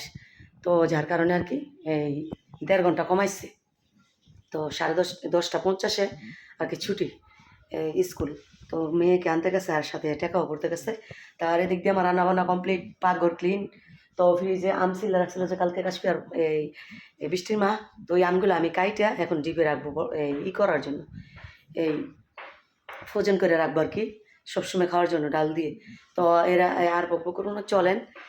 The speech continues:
কী কী রান্না করলাম ওই জিনিসগুলো আপনাদের সঙ্গে শেয়ার করি, আর পাকঘরটা ক্লিন করলাম কীভাবে। তো প্রতিদিনের মতন আজকেও এসে পাকঘরটা সুন্দর করে ক্লিন করে নিয়ে এসেছি। আর এদিক দিয়ে যে ভাতটা হয়ে গেছে,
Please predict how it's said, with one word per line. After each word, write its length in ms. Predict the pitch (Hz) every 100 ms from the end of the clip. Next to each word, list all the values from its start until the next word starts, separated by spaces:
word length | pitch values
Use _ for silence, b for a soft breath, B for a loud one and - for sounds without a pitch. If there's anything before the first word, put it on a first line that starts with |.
| B -
কী 60 |
কী 160 | 202 226
রান্না 260 | 208 202
করলাম 300 | 196 214 220
ওই 100 | 196 190
জিনিসগুলো 360 | 196 170 190
আপনাদের 260 | 185 196 190
সঙ্গে 220 | 185 185
শেয়ার 260 | 190 185 147 -
করি, 160 | 139 135 B B B B B
আর 60 | 156
পাকঘরটা 440 | 185 185 175 175
ক্লিন 300 | 170 175 170
করলাম 240 | 165 156 143
কীভাবে। 340 | 165 156 143 - - - - - - - _ -
তো 100 | 196
প্রতিদিনের 420 | 196 202 214 202
মতন 260 | 196 196 202
আজকেও 340 | 170 - 190
এসে 160 | 175 190
পাকঘরটা 440 | 190 160 160 160
সুন্দর 360 | 156 180 175 175
করে 140 | 165
ক্লিন 240 | 165 156 147
করে 180 | 151
নিয়ে 120 | 151 151
এসেছি। 300 | - 185 170
আর 220 | 147 147
এদিক 240 | 143 160
দিয়ে 120 | 151
যে 80 | 151
ভাতটা 380 | 156 147 143 156
হয়ে 220 | 147 151
গেছে, 340 | 151 151 -